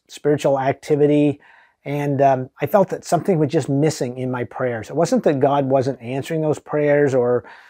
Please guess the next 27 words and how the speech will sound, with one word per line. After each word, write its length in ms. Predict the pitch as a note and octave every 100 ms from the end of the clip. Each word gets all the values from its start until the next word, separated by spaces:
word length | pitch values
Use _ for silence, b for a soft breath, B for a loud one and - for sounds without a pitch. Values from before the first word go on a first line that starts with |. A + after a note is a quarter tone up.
| B
or 80 | -
that 140 | B2 B2+
I 80 |
wasn't 400 | B2+ C#3 C3+ D#3+
seeing 260 | - C#3+ C#3
things 200 | C3 A#2+
happens 340 | C#3 C3+ C#3+
because, 320 | - B2+ D3 C3+
happening 400 | - E3 D#3 D#3
because 300 | C3+ B2 C#3+
of 80 | C3
those 180 | B2+ B2
prayers, 380 | - C#3+ C#3 B2
but 120 | A#2+
it 120 | A2+
seemed 260 | - F#3+ G3+
like 160 | G#3
there 80 | G3+
was 180 | C#3 A#2+
something 480 | - D3 C3+ D3 C3 b b b
that 120 | C3
just 220 | - G3 -
wasn't 340 | F#3 F3+ B2+
fully 320 | - D#3 D3+
aligned. 580 | C#3 B2+ C3 C3 A#2 A#2+ b b b
And 100 | C#3+
I'd 180 | C#3